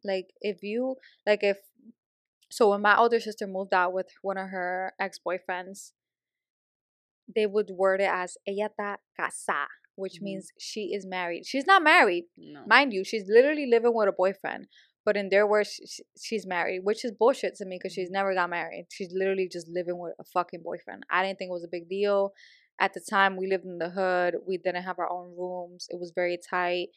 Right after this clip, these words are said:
Speaker 1: It made sense as to why my sister moved out, live with people, live with her boyfriends. I didn't think it was a big deal. Um, but I think in the Latino household, they do, like, emphasize getting married. Like, that's, like, a thing.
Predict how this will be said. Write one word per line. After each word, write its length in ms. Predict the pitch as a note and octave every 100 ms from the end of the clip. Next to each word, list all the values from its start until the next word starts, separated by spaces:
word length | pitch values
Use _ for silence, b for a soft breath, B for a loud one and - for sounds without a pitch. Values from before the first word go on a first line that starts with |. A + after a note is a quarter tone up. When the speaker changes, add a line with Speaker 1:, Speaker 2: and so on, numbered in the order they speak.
| b b -
Speaker 1:
It 100 | F#3+
made 220 | F3+ F3
sense 360 | - F#3 F#3+ F3+
as 140 | E3+
to 100 | F3+
why 160 | E3+ E3+
my 140 | E3+
sister 300 | E3 F3 F3+
moved 280 | E3+ E3 D#3+
out, 340 | E3 E3+ E3+ - _ _ _ _ -
live 260 | F3 F3+ F3
with 140 | F3
people, 320 | F#3 F3 F3 E3+
live 160 | E3
with 100 | F3
her 80 | F3
boyfriends. 680 | - F3 E3+ F3+ E3+ F3 E3 -
I 80 | E3+
didn't 180 | F#3 E3+
think 140 | F3+
it 80 | E3+
was 120 | E3+
a 40 | D#3+
big 160 | D#3+
deal. 360 | F3 E3 E3+ F3+ b b b b
Um, 320 | F#3+ F#3+ F#3+ F3+
but 100 | G3
I 80 | G3
think 180 | A#3 A#3
in 120 | G#3+
the 140 | G3 F3+
Latino 400 | F3 F#3+ F#3+ F3+
household, 580 | E3 F3 - G3 F#3+
they 200 | F3+ F#3 E3+
do, 360 | F#3 F#3+ G3 F#3
like, 160 | F3+ F3 -
emphasize 480 | F3 F3+ F#3 F3+ F3+
getting 220 | E3+ E3+
married. 400 | E3+ F3 E3+ F3
Like, 180 | F3 F3
that's, 180 | F3+ -
like, 120 | F3+
a 80 | E3
thing. 440 | - F3+ F3 F3+